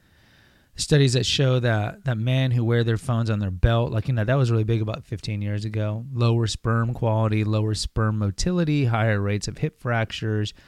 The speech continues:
You see, like, people like Johnnie Cochran, O J Simpson's lawyer, higher rate of acoustic neuroma and neuroglioblastoma, these types of brain tumors. Uh, you're seeing that. You're seeing the, the higher incidences of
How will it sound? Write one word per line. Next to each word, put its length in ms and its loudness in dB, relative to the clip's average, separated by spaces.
You 140 -4
see, 320 0
like, 240 -6
people 260 -2
like 100 -2
Johnnie 260 -2
Cochran, 400 -2
O 80 0
J 100 -4
Simpson's 460 -4
lawyer, 360 0
higher 380 0
rate 200 -2
of 160 -4
acoustic 440 -6
neuroma 840 0
and 200 -2
neuroglioblastoma, 1900 -2
these 160 -4
types 260 -4
of 120 -12
brain 340 -2
tumors. 580 0
Uh, 160 -16
you're 120 -10
seeing 340 -4
that. 380 -2
You're 100 -2
seeing 540 -2
the, 560 -4
the 300 -4
higher 380 -2
incidences 1120 -4
of 580 0